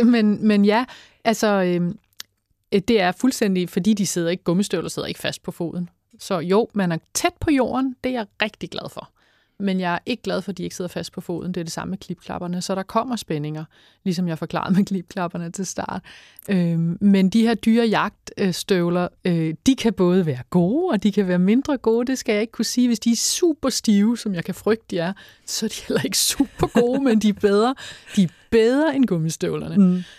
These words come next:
Speaker 1: Så, øh, ja, gå
Speaker 2: Ja.
Speaker 1: efter bløde støvler tæt på jorden.
Speaker 2: Og
Speaker 1: Det
Speaker 2: så
Speaker 1: er
Speaker 2: er det
Speaker 1: bedst.
Speaker 2: måske nu, jeg skal afsløre, Lotte, at, øh, da jeg lige kiggede ned, hvad du egentlig havde på at fodtøj, så står du faktisk i bare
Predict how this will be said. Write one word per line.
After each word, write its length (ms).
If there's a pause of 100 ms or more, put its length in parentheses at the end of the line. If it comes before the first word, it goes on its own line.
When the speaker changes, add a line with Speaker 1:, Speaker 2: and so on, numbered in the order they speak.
(140)
Speaker 1:
Så, 360
øh, 220 (220)
ja, 160 (120)
gå 180
Speaker 2:
Ja. 80
Speaker 1:
efter 220
bløde 600 (580)
støvler 580
tæt 280
på 100
jorden. 440 (460)
Speaker 2:
Og 60
Speaker 1:
Det 60
Speaker 2:
så 60
Speaker 1:
er 20
Speaker 2:
er 40
det 80
Speaker 1:
bedst. 60
Speaker 2:
måske 260
nu, 140
jeg 160
skal 120
afsløre, 440
Lotte, 280
at, 200
øh, 140
da 80
jeg 100
lige 140
kiggede 360
ned, 180
hvad 120
du 220
egentlig 260
havde 80
på 180
at 100
fodtøj, 380
så 120
står 260
du 100
faktisk 400
i 40
bare 320